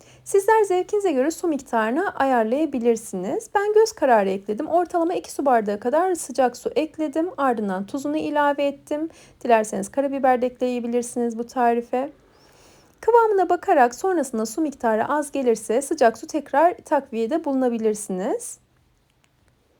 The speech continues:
Suyumuz sıcak olduğu için zaten direkt kaynamaya başladı. Ocağımın altını kısıyorum. Kısıktan bir derece üste alıyorum. Tamamen kısık derecede değil.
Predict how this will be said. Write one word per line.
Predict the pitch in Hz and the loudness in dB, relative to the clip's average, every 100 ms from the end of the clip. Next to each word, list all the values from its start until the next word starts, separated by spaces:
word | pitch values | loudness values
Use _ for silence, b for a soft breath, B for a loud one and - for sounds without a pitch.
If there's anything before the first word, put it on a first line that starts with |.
| _ _ _ _ _ _ _ _ _ | _ _ _ _ _ _ _ _ _
Suyumuz | - 403 320 | -4 0 0
sıcak | 277 311 269 285 | -4 -4 -4 -2
olduğu | 302 262 | -2 -2
için | 226 190 - | -4 -6 -8
zaten | 277 254 240 240 226 | -2 -2 -2 -4 -4
direkt | 208 208 | -4 -4
kaynamaya | 220 196 185 180 185 | -4 -4 -4 -6 -2
başladı. | 269 269 240 254 | -2 -2 -4 -2
Ocağımın | 269 262 226 196 190 | -2 -2 -2 -2 -4
altını | 180 190 185 190 | -6 -8 -10 -10
kısıyorum. | - 285 - 269 254 277 | -10 -10 -4 -2 -2 -2
Kısıktan | - - - 233 208 | -8 -10 -4 -2 -2
bir | 247 | 0
derece | 247 202 - | 2 2 -2
üste | - 254 - 277 | -8 -10 -2 0
alıyorum. | 240 196 185 233 | 2 0 -2 -4
Tamamen | 240 269 247 214 196 | -2 0 0 -2 -6
kısık | 196 - - - | -10 -14 -8 -4
derecede | 190 180 175 175 | -4 -4 -6 -6
değil. | 277 285 254 | -4 0 0